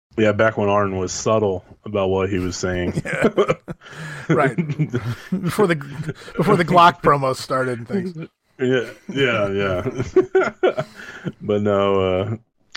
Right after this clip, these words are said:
Speaker 1: I, I just figured he was talking about the N F L guys, but that's a good point. You, you bring up a good point there. Who knows what the, what he's referring to?
Speaker 2: So they're running out of time. Mean Gene's getting the, the hook here. He's trying to cut off the promo. They're trying to go to commercial break, but Flair's gotta get it in one more time. He says, "Everybody thought that Ric Flair was the sugar daddy,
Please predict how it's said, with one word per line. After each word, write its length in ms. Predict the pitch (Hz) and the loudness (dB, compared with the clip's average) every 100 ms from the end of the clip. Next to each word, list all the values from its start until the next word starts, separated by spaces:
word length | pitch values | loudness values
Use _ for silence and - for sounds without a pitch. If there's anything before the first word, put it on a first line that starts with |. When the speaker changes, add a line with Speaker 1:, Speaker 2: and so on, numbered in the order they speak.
| - | 0
Speaker 1:
I, 260 | 127 113 143 | 0 4 4
I 40 | |
just 180 | 160 - | 4 0
figured 260 | 117 107 | -4 -2
he 60 | 104 | -2
was 100 | 98 | -2
talking 140 | 104 104 | -2 0
about 100 | 98 | -2
the 100 | 98 | -2
N 100 | 98 | -2
F 140 | 95 | -2
L 140 | 98 | -2
guys, 240 | 98 95 90 | 0 -2 -2
but 100 | 95 | -2
that's 180 | 107 104 | -2 -2
a 40 | |
good 140 | 101 | -4
point. 340 | 98 101 98 - | -2 -4 -4 -6
You, 100 | 92 | -8
you 220 | 107 101 | -4 -2
bring 200 | 98 101 | 0 2
up 100 | 98 | 2
a 40 | |
good 160 | 95 95 | 0 0
point 260 | 98 101 101 | 0 -2 -2
there. 280 | - 95 - _ _ _ _ | -2 -4 -10 _ _ _ _
Who 60 | 117 | 2
knows 260 | 107 107 104 | 4 4 2
what 140 | 92 | -2
the, 100 | 87 | -2
what 200 | 92 90 | -2 0
he's 200 | 92 90 | -2 -2
referring 440 | 90 87 90 87 87 | -4 -4 -4 -2 -2
to? 320 | 92 87 87 - _ _ _ - | 0 0 0 -6 _ _ _ -14
Speaker 2:
So 340 | - 185 180 | -2 2 2
they're 160 | 175 175 | 4 4
running 280 | 220 277 247 | 6 6 6
out 160 | 220 | 6
of 100 | 175 | 4
time. 320 | - 180 180 | 6 6 8
Mean 200 | 180 233 | 6 4
Gene's 300 | 196 208 196 | 4 4 2
getting 280 | 151 196 165 | 2 0 0
the, 180 | 156 151 | -2 -2
the 160 | 143 135 | -2 2
hook 280 | 117 233 - | 4 4 2
here. 200 | 151 135 | -6 -4
He's 180 | 131 | -6
trying 240 | - 196 180 | -2 0 0
to 60 | |
cut 220 | 139 185 165 | 0 2 2
off 180 | 160 | 2
the 80 | - | -4
promo. 400 | - 175 175 135 | -2 2 2 0
They're 120 | 135 | -2
trying 180 | 123 175 | 0 0
to 60 | 160 | 2
go 120 | 147 | 0
to 80 | 135 | -2
commercial 440 | 131 147 180 151 | -2 0 2 0
break, 240 | 127 143 143 | 0 0 0
but 120 | 127 | -4
Flair's 340 | 156 165 170 | 2 2 4
gotta 180 | 160 147 | 2 0
get 240 | 123 170 | 2 2
it 100 | 170 | 4
in 180 | 156 165 | 4 4
one 140 | 156 165 | 4 4
more 180 | 160 143 | 2 0
time. 360 | - 147 151 | 2 2 2
He 100 | 147 | 2
says, 360 | 131 165 151 131 | 0 0 2 2
"Everybody 400 | 233 294 285 262 | 2 6 4 4
thought 260 | - 262 | 4 4
that 80 | 233 | 4
Ric 200 | 165 226 | 2 0
Flair 480 | - 196 226 262 202 | 0 2 6 6 6
was 200 | 175 135 | 2 0
the 100 | 165 | -2
sugar 360 | - 262 320 180 | 0 2 4 2
daddy, 500 | 156 143 139 143 | 4 4 4 0